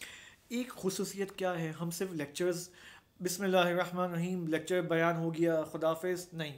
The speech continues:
ऐसा नहीं होगा। हम हर lecture की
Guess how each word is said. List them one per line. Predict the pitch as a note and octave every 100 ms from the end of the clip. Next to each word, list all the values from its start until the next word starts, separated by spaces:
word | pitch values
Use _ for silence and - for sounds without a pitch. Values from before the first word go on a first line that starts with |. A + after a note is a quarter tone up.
| -
ऐसा | C#3+ D#3+
नहीं | D#3 E3
होगा। | E3+ G#3 A3+ - - - - -
हम | F#3+ F3+ C#3+
हर | - F3 A#3 G#3
lecture | C#3+ D3 D3+ - G#3 G#3+
की | G#3+ F#3+ F#3+